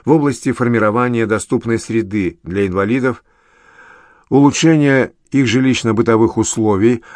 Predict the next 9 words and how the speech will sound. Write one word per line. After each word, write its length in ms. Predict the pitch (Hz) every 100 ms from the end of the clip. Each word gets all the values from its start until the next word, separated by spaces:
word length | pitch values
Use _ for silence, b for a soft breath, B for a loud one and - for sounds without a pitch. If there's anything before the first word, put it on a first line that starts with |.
| B
адаптации 720 | 117 131 - 156 - - 127
и 160 | - 127
интеграции 800 | 120 120 117 131 - 123 120 107
в 140 | - 110
общество 800 | 156 - 107 - - 90 73 - _ B B B
и 100 | 160
вручил 480 | 151 131 113 139 147
благодарственное 960 | 113 117 110 98 107 - - 104 104 101
письмо. 520 | 104 - 92 78